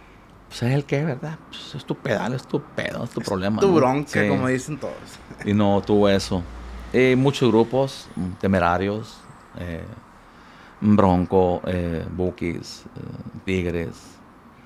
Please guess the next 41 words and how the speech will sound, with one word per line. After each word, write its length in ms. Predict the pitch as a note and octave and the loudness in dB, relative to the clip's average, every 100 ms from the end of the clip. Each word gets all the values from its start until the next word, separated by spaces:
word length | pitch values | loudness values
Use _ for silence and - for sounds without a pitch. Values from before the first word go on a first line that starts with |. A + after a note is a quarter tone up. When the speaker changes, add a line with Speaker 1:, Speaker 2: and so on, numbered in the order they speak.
| - - - _ | -20 -20 -20 _
Speaker 1:
pues 240 | A#2 A2+ | -2 -2
toda 260 | - D#3 F3 | -2 0 0
la 180 | G#2+ - | 0 -2
crema 280 | - B2 B2+ | 0 2 2
y 20 | |
la 80 | G2+ | 2
nata, 280 | A#2 - G2+ | 0 -2 -2
todo. 420 | A#2 A2+ G#2+ A2 | 0 0 -2 -4
Festivales 640 | - A2 - G2+ A2 A#2 | -2 2 6 8 8 6
en 140 | A2+ G2 | 2 0
todas 240 | G#2 G#2+ | -2 -2
partes 380 | - G2+ A2 G#2 | -4 -4 -4 -2
de, 200 | G2+ E2+ | -2 -2
de 300 | F2 E2+ E2+ | -4 -6 -4
la 120 | E2 | -4
República 440 | E2+ E2 F#2 G2 G2 | -6 -4 -4 0 0
de 80 | |
México, 680 | F2+ F2+ E2+ G2 E2+ - - - - - - - - - - - | 0 -2 -4 -6 -6 -6 -6 -12 -20 -20 -20 -20 -20 -20 -20 -8
en, 320 | - G2 F2+ F2+ | 0 2 4 4
em, 520 | F2 E2+ D#2+ D#2+ G2+ - | 2 2 0 -2 -4 -6
en 140 | F2 | -6
Six 180 | - F#2+ | -6 -4
Flags 200 | - F2 | -2 -2
México, 680 | F2+ F#2+ F#2+ F#2+ - F2+ F2 | 0 -2 -2 -6 -6 -4 -6
en 140 | D#2+ F2 | -6 -6
Irapu-, 220 | D#2 - - | -6 -8 -6
en 80 | F2 | -6
el 60 | |
Festival 400 | - E2 E2 E2+ | -6 -8 -4 -2
de 100 | E2+ | -2
Fresa 300 | E2 F2+ - | -2 -6 -6
Irapuato, 600 | F2+ - G2 G2 - F2+ | -10 -2 0 0 -2 -6
en 80 | F2 | -6
Torreón, 500 | E2 D#2+ E2+ F2+ F#2+ | -8 -8 -4 -2 -2
Estadio 340 | F2 - F2 F2 | -4 -2 -2 -2
El 80 | F2+ | -4
Santos, 560 | - F#2+ - - - | -4 -2 -4 -8 -10
en, 180 | - G2 | -12 -10
aquí 100 | F2+ | -8
en 60 | F2 | -6
Monterrey. 760 | E2 E2+ - F#2+ G2 F#2+ - | -6 -8 -4 -2 -2 -4 -10